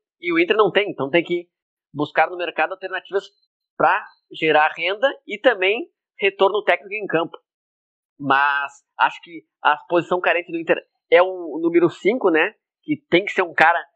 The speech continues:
que chegue pra fardar. Eu não acredito que, não, que seja o Lindoso, não, não seja, não é o Dourado.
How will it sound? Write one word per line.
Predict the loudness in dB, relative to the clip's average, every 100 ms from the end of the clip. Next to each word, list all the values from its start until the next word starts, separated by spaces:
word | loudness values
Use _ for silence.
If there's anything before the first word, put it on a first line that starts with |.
| _ _ -8
que | -8
chegue | 0 2 2 2
pra | 0 0
fardar. | 0 0 2 0 0 _ -6
Eu | -4
não | -2 -2
acredito | -2 -6 -8
que, | -8 -6
não, | -6 -12 _
que | -6
seja | -2 0
o | -2 -2
Lindoso, | -2 0 4 4 4 -4 -20 _ _ _ -2
não, | 0 0 -2
não | -4 -2
seja, | -4 -4 -4
não | -2 0
é | 0
o |
Dourado. | 2 2 4 2 -2 -12